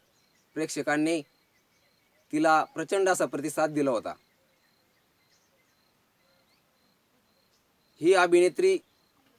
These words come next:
जितकी प्रसिद्ध झाली, तितकीच वादग्रस्त सुद्धा ठरलेली आहे. त्याचे कारण असे की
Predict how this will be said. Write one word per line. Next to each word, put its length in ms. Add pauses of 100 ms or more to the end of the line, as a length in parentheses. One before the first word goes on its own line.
(320)
जितकी 240
प्रसिद्ध 460
झाली, 320 (840)
तितकीच 320
वादग्रस्त 540
सुद्धा 320
ठरलेली 400
आहे. 200 (800)
त्याचे 220
कारण 300
असे 280 (1700)
की 260